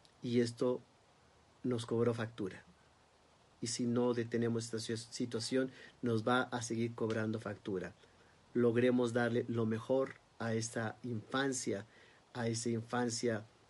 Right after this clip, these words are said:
que nos necesita y no robemos esas ilusiones, ese amor,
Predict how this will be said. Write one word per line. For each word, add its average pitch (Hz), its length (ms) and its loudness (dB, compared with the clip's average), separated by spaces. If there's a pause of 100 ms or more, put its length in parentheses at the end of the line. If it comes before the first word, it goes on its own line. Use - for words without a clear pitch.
que 110 200 -2
nos 104 400 -4 (320)
necesita 117 760 -4 (520)
y 127 80 2
no 123 400 4 (140)
robemos 120 720 2 (120)
esas 113 580 -4
ilusiones, 117 960 -2
ese 113 240 -4
amor, 113 300 0